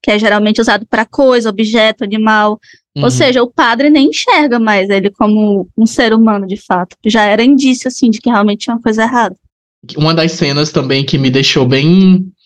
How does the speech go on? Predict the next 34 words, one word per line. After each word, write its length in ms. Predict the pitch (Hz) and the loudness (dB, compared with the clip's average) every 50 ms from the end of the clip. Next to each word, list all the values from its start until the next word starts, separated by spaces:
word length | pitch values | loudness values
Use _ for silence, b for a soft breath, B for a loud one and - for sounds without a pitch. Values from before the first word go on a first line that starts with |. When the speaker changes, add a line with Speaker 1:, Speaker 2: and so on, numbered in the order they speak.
| _ _ | _ _
Speaker 2:
intrigado, 640 | 139 135 135 127 156 143 131 139 131 131 143 151 151 | -2 -2 0 0 0 0 0 0 0 0 0 0 -2
assim, 300 | 143 131 - - 143 147 | -2 -2 -2 -2 -2 -2
de 140 | 151 143 135 | -2 -4 -2
como 240 | - 139 131 139 139 | -2 -2 -2 -2 -2
foi 180 | - 160 143 | -2 -2 -2
feita 480 | 123 - - 135 123 135 147 143 143 139 | -2 -4 -4 -2 -2 -2 -2 -2 -2 -4
e 80 | 131 123 | -4 -2
tal, 260 | - 131 127 139 143 - | -2 -2 -2 -2 -4 -6
até 160 | 120 123 139 | -4 -4 -4
pelos 300 | - - 160 160 160 160 | -2 0 0 0 0 0
artifícios 420 | 160 151 156 - - 143 135 - - | -2 -4 -4 -6 -8 -6 -6 -6 -8
do 100 | 131 127 | -10 -6
tempo 280 | - 123 117 120 - | -4 -4 -2 -2 -4
e 20 | - | -4
tal. 220 | - 113 117 113 B B B B B B B B B B | -4 -4 -4 -6 B B B B B B B B B B
É, 200 | _ 123 127 135 | _ -4 -2 0
eu 60 | 127 151 | 0 0
acho 140 | 165 170 - | -2 -2 -2
que 40 | - | -2
foi 100 | 208 170 | 0 0
mais 300 | 170 156 160 160 - - _ | 0 0 -2 -4 -8 -14 _
feita 240 | _ 185 156 156 175 | _ -2 0 0 0
como 260 | 170 180 170 170 180 185 | 0 2 0 0 0 0
corte 380 | - 156 143 147 - - - | -2 -2 -2 -2 -4 -4 -2
mesmo, 280 | 156 139 135 131 135 127 | -2 -2 -2 -2 -4 -4
de, 180 | 131 120 123 | -4 -4 -2
com 120 | - 147 139 | -2 0 -2
um 100 | 139 131 | 0 0
corte 280 | - 147 131 123 - 127 | 0 -2 -2 -2 -4 -4
de 60 | 127 120 | -4 -4
cena 280 | - - 139 131 127 | -2 -2 -2 0 0
e 60 | 123 120 | -2 -2
tal, 180 | 127 127 120 120 | 0 -2 -2 -2
transição. 580 | - 131 131 123 127 123 - - 139 120 113 | -2 -2 -2 0 0 -2 0 -2 -2 -2 -2